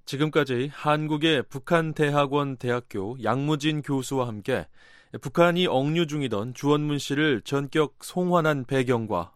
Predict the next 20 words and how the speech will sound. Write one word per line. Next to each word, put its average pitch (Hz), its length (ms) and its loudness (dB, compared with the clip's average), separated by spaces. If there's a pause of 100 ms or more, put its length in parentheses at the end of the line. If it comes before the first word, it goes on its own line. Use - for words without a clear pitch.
의도 151 360 4
등에 139 240 0
대해 113 240 -2
이야기 117 340 0
나눠봤습니다. 90 720 -6 (260)
인터뷰의 147 580 2
노시창 135 380 -2
기자였습니다. 85 680 -10 (1700)
다음 147 180 4
소식입니다. 117 640 -4 (920)
북한 185 440 6
주민 175 520 2
대부분이 143 680 2
강제 156 640 2
노동에 143 480 0
시달리고 135 460 0
있다고 104 500 -6 (120)
영국의 131 520 2
인권단체가 147 920 0
밝혔습니다. 104 720 -8